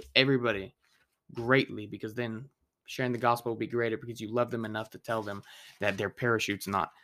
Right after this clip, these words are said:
not, uh, on correctly. But if, if you think you really can't do it,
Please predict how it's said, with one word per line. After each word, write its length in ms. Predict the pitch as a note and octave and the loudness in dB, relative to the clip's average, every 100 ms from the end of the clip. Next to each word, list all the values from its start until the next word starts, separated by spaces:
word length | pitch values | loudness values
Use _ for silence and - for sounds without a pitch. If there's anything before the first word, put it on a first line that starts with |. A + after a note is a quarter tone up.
| _ - | _ 0
not, 220 | D2 - - | 2 2 2
uh, 200 | - - | 0 2
on 200 | A2 A2 | 2 0
correctly. 540 | - - - - D#2 C#3+ _ - - - - _ _ - - _ - D3 | -2 -4 -4 -4 -4 -6 _ -16 -12 -12 -12 _ _ -20 -20 _ -6 2
But 80 | C3+ | 2
if, 160 | C3+ | 4
if 320 | C3+ C#3 A#2+ C3 | 6 6 6 8
you 340 | E3+ F#3 F#3 - - - - _ _ _ _ _ _ _ _ _ _ _ - | 10 10 8 -4 -20 -20 -20 _ _ _ _ _ _ _ _ _ _ _ 2
think 320 | F3 F3 C#3 | 6 6 8
you 120 | C#3+ | 6
really 280 | C3 D3 D3 | 10 10 8
can't 320 | D#3 D3 B2+ | 4 0 2
do 160 | A#2 G#2+ | 2 2
it, 180 | G#2 | 0